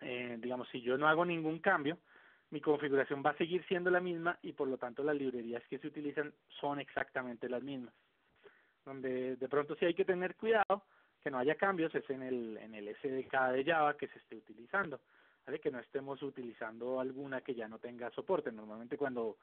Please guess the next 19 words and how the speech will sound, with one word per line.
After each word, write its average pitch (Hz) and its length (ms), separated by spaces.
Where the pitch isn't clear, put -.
Oracle 135 580
o 113 60
cuando 110 240
nosotros 135 440
ya 139 120
no 135 100
soportamos 127 520
alguna 123 360
versión 113 480
del, 110 320
del, 117 420
del 113 160
S 113 160
D 151 140
K, 139 180
alguna 117 280
versión 127 300
de 151 120
Java, 170 260